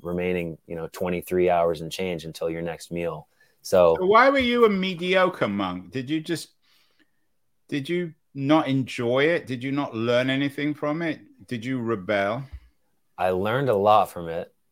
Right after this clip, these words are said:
Speaker 1: I definitely did not enjoy parts of it.
Speaker 2: But it's
Speaker 1: Uh,
Speaker 2: not
Speaker 1: and
Speaker 2: supposed to be for fun, Grant, is it?
Speaker 1: Correct.
Speaker 2: I
Speaker 1: It's,
Speaker 2: mean, you
Speaker 1: it's
Speaker 2: don't,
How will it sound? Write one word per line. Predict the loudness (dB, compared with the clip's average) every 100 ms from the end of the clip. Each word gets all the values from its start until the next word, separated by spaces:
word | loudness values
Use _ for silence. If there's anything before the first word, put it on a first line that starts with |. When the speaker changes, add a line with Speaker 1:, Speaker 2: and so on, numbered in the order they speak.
| _ _
Speaker 1:
I | -4 -2
definitely | 2 0 0 -4 -4 -4
did | -4
not | -4 -2 -4 -4
enjoy | -8 -4 -4
parts | -4 -4 -4 -6
of | -12
it. | -8 -8 -10 _ _ _
Speaker 2:
But | -4 0 2
it's |
Speaker 1:
Uh, | 4
Speaker 2:
not |
Speaker 1:
and | 4
Speaker 2:
supposed | 6 4 4
to | 0
be | -2
for | -4 -8
fun, | -2 0 0 -6 -12
Grant, | -6 -4 -2
is |
it? | 4
Speaker 1:
Correct. | 8 8 8 2
Speaker 2:
I |
Speaker 1:
It's, | -2
Speaker 2:
mean, | 0
you | 0
Speaker 1:
it's | 4
Speaker 2:
don't, | 4 2